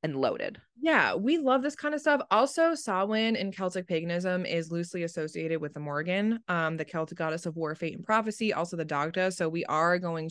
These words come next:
Speaker 2: to go into that piece of mythology. We're actually gonna talk about, um, the Morrigan a little bit on Patreon too, and it'll be fun. We got mythology, we got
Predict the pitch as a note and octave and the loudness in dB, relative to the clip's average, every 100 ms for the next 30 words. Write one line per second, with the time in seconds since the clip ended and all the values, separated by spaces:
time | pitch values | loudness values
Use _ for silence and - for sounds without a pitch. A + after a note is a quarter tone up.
0 | - E3+ D#3 - D3+ D3+ E3 D3+ D3 C#3+ | -8 -4 -4 -2 -6 -6 -6 -4 0 0
1 | D#3 - - - - _ - D4 C#4+ - | 0 -4 -20 -20 -20 _ 2 2 4 2
2 | A#3 A#3 A3+ A3 A3 A3+ G#3 F#3+ - A#3 | 2 4 4 4 2 2 4 4 2 -4
3 | G3+ - F#3 G3 F#3+ G3 G3 - F3+ F3+ | -4 -2 -2 2 4 4 4 2 2 2
4 | F#3 F#3+ F#3 G3 G#3 A3+ C4 C#4 G3+ F#3 | 0 0 2 0 0 0 0 -2 -2 2
5 | F3+ F3+ F#3 F3+ E3 D#3+ E3+ F3 E3+ E3+ | 2 6 6 6 2 0 -2 -4 -2 -2
6 | D#3+ E3 A3+ A#3+ B3+ - - - - G3 | -4 -2 2 4 4 -2 -20 -16 -2 0
7 | G#3 - F#4 A4 G#4+ A4+ G#3+ E3 F3+ E3+ | 2 0 0 2 2 2 2 2 2 2
8 | F3 A#3 C4+ C4+ B3 C4 B3 G3+ E3+ D#3+ | 0 0 4 4 4 2 2 0 2 2
9 | D3+ | 0